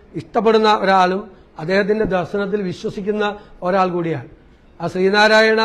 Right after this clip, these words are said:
പ്രചാരകൻ കൂടിയാണ് ഞാൻ. ശ്രീനാരായണ ഗുരുദേവൻ എന്താണ് പറയാൻ പാടില്ല എന്ന് പറഞ്ഞിരിക്കുന്നത്, അത് അദ്ദേഹം പറയുന്നു എന്ന് മാത്രമേ എനിക്ക് അദ്ദേഹത്തെക്കുറിച്ച് പരാതിയുള്ളൂ. ഗുരുദേവൻ എന്താണ് ചെയ്യാൻ പാടില്ലാത്തത്, എന്താണ്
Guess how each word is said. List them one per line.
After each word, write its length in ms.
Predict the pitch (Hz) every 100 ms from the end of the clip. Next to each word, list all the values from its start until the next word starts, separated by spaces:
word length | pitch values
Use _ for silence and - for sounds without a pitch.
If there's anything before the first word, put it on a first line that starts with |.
| 220
പ്രചാരകൻ 500 | 190 180 202 220 220 220
കൂടിയാണ് 300 | 208 185 147 139
ഞാൻ. 100 | - - _ _ _ _ _ _ _ _ _ -
ശ്രീനാരായണ 640 | 165 190 208 233 240 254 254
ഗുരുദേവൻ 400 | 214 208 202 214 254 - 170
എന്താണ് 580 | 196 240 269 254 220 220 240 - -
പറയാൻ 280 | 208 226 262 240
പാടില്ല 280 | 208 202 202 208 - 185
എന്ന് 120 | 202
പറഞ്ഞിരിക്കുന്നത്, 640 | 196 180 180 175 180 180 220 - - - 185
അത് 120 | 208 247
അദ്ദേഹം 220 | 226 240 254
പറയുന്നു 300 | 220 233 254
എന്ന് 120 | 269 240
മാത്രമേ 380 | 240 254 262 370 311
എനിക്ക് 180 | 254 254 - - 196
അദ്ദേഹത്തെക്കുറിച്ച് 520 | 226 226 247 226 240
പരാതിയുള്ളൂ. 440 | 226 208 185 170 135 - _ _ - -
ഗുരുദേവൻ 420 | 190 220 277 330 277
എന്താണ് 340 | 254 277 269 269 233
ചെയ്യാൻ 240 | 220 240 233
പാടില്ലാത്തത്, 540 | 208 208 202 202 190 - _ _ 175
എന്താണ് 340 | 208 277 294